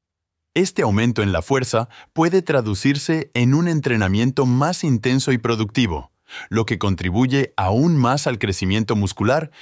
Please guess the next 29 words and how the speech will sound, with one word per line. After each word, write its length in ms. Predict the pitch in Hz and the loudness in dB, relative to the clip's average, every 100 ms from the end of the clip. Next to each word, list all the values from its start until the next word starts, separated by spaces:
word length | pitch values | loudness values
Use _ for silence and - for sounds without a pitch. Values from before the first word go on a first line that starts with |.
| - - | -20 -2
y 160 | 143 139 | 2 4
a 120 | 127 | 4
alcanzar 560 | 127 127 113 104 160 170 | 2 0 -2 0 -2 0
los 220 | 165 131 | -2 -2
objetivos 560 | 90 90 92 107 107 | -2 -4 -2 0 0
de 120 | 101 107 | 0 0
rendimiento. 760 | 110 104 101 82 76 73 - _ _ _ _ _ _ _ _ _ - | 0 2 0 -2 -4 -10 -12 _ _ _ _ _ _ _ _ _ -4
El 220 | 101 90 | -2 0
Dianabol 580 | 95 80 78 123 117 - - - | -2 -2 0 0 0 -6 -18 -10
puede 280 | - 185 202 | -2 0 0
promover 400 | - 131 95 113 | 0 0 0 0
el 160 | 127 104 | -2 -2
crecimiento 580 | 104 - 90 113 127 117 | -4 -4 -2 -2 -2 -2
muscular 580 | 101 - 90 107 - | -2 -2 -2 -2 -2
rápido, 540 | 110 135 98 73 64 - _ _ - | -2 -2 -4 -8 -12 -18 _ _ -12
lo 220 | - 147 143 | -4 -2 0
que 120 | 143 | -2
puede 300 | 190 190 165 | -2 -2 -2
ser 200 | 190 151 | -2 -2
beneficioso 720 | 131 107 98 90 127 - 120 | -2 -2 -4 -2 -2 -2 -2
para 200 | 95 80 | -2 -2
atletas 520 | 76 110 123 131 131 - - - | -2 -4 -2 -2 -4 -10 -20 -6
que 120 | 110 | -4
buscan 440 | 98 156 - 151 117 | -2 -4 -2 -2 0
mejorar 420 | 101 92 101 117 | -2 -2 -2 -2
su 160 | 104 | -6
fuerza 400 | 82 117 123 117 | -2 -2 -2 -2
y 60 | 95 | -2
rendimiento 760 | 92 92 82 92 123 113 127 | -2 -2 -2 0 0 0 -4